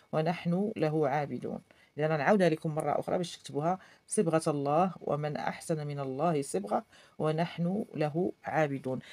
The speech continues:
إذا غادي نقرا هاد الآية حداش مرة على الكحل وأنا تنحرك وتنفت. إذا غادي بحول الله وقوته نوضع هاد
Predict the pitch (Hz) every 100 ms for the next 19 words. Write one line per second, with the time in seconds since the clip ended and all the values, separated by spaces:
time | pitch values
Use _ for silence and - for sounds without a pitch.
0 | - - 214 214 170 165 - 170 208 -
1 | 151 196 160 - 151 151 185 - - 196
2 | 165 151 143 190 - - - 139 156 156
3 | 160 - - 139 - - 240 - - 156
4 | 160 165 160 156 - 156 202 - 160 -
5 | 139 - 104 - - - 170 160 233 247
6 | - _ _ - 160 175 170 202 - 165
7 | - 208 170 147 147 147 - 151 156 254
8 | 233 - - 185 220 269 160 180 190 160